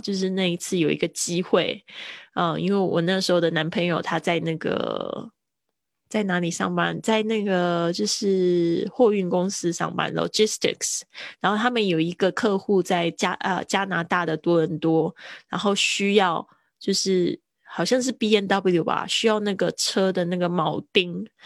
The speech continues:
对，反正就是那种钉子，它有一个 special term，I forgot。但是呢，就是一个铆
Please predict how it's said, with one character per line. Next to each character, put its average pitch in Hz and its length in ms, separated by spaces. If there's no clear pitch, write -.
对， 165 200
反 180 160
正 180 220
就 190 120
是 196 140
那 190 140
种 170 280
钉 170 220
子， 160 180
它 190 320
有 175 80
一 165 60
个 180 80
special 180 400
term，I 165 640
forgot。 - 420
但 190 160
是 185 140
呢， 170 160
就 185 120
是 185 140
一 170 40
个 170 120
铆 170 260